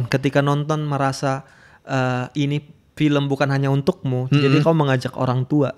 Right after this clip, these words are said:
Speaker 1: gitu
Speaker 2: Oke.
Speaker 1: untuk nonton karena ada juga banyak sekali dialog yang, eh, sebenarnya adalah curahan anak tentang orang tuanya.
Speaker 2: Oke.
Speaker 1: Jadi agar orang tua juga membuka perspektifnya, membuka,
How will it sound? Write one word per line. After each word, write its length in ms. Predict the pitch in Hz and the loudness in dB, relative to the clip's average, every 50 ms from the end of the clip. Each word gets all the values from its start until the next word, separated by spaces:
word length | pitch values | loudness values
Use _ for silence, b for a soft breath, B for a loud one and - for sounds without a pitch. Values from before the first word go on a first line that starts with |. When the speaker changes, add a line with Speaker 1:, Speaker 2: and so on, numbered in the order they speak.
| _ | _
Speaker 1:
gitu 240 | - - - - - 170 - - | -20 -20 -20 -20 -20 -20 -14 -10
Speaker 2:
Oke. 240 | - 127 - - 110 | -8 -6 -4 -2 -2
Speaker 1:
untuk 160 | 98 - - | -2 -2 -2
nonton 340 | 139 135 131 131 123 131 127 | -2 -2 0 0 -2 -4 -4
karena 400 | 123 127 123 135 156 175 165 - b b b b b b b b | -2 -2 -2 0 0 0 -2 -4 b b b b b b b b
ada 220 | b 135 135 139 | b 0 2 2
juga 280 | 135 135 143 147 139 147 | 2 2 0 -2 0 0
banyak 440 | 139 131 127 156 196 220 220 214 - | 0 2 4 4 4 4 4 2 0
sekali 340 | - - - 151 147 147 | 0 0 2 2 4 4
dialog 400 | 143 139 131 123 117 123 156 - - - | 4 2 4 4 4 4 2 2 0 0
yang, 260 | 151 147 160 185 180 175 - b b b b b b b b b b - | 0 2 2 2 0 -2 -6 b b b b b b b b b b -6
eh, 440 | 135 120 113 117 120 117 113 117 117 - - _ _ _ _ _ _ _ _ _ _ | -4 -2 -2 -2 -2 -2 -4 -4 -6 -10 -14 _ _ _ _ _ _ _ _ _ _
sebenarnya 640 | - - - 156 139 147 147 147 147 151 165 175 170 | -8 -4 -2 0 0 2 2 2 2 2 2 2 2
adalah 580 | - 147 143 135 123 123 127 143 165 160 - b b b b b b | 2 0 0 2 2 4 4 4 2 0 -2 b b b b b b
curahan 400 | - - 151 147 147 139 147 147 | -4 0 0 2 2 2 2 0
anak 460 | - 139 139 143 151 170 170 - - | 0 0 0 0 0 0 -2 -2 -4
tentang 400 | - 147 139 143 - 147 143 147 | -4 -2 -2 0 -2 -2 -2 -2
orang 240 | - 143 139 131 135 | -2 -2 -2 -2 -2
tuanya. 480 | 127 - 139 131 123 117 113 110 113 - - _ _ _ - - - | -2 -2 -4 -4 -4 -4 -6 -10 -10 -12 -16 _ _ _ -20 -4 0
Speaker 2:
Oke. 540 | 120 131 127 - - 135 131 123 120 113 107 | 2 2 2 4 4 4 4 4 2 -2 -2
Speaker 1:
Jadi 360 | 127 123 123 123 139 156 147 - - b b b b b | -2 -2 0 2 2 0 0 -2 -8 b b b b b
agar 400 | b - 135 131 135 143 147 - - | b 0 2 4 4 2 2 2 0
orang 280 | 147 139 135 131 135 131 | 0 0 2 0 -2 0
tua 160 | - 147 143 | 0 2 2
juga 280 | 147 151 151 147 151 | 2 0 0 0 0
membuka 420 | 147 147 139 131 131 127 127 - 170 | 0 0 -2 -4 -4 -6 -6 -6 -6
perspektifnya, 960 | - - 135 - - - 139 131 - - - 139 139 - 123 110 113 120 131 - b b b b b | -4 -4 -6 -6 -6 -6 -6 -6 -6 -6 -8 -8 -8 -8 -8 -6 -6 -6 -8 -10 b b b b b
membuka, 480 | - 139 131 127 127 135 139 - 151 143 | -8 -6 -4 -4 -4 -4 -2 -2 -2 -2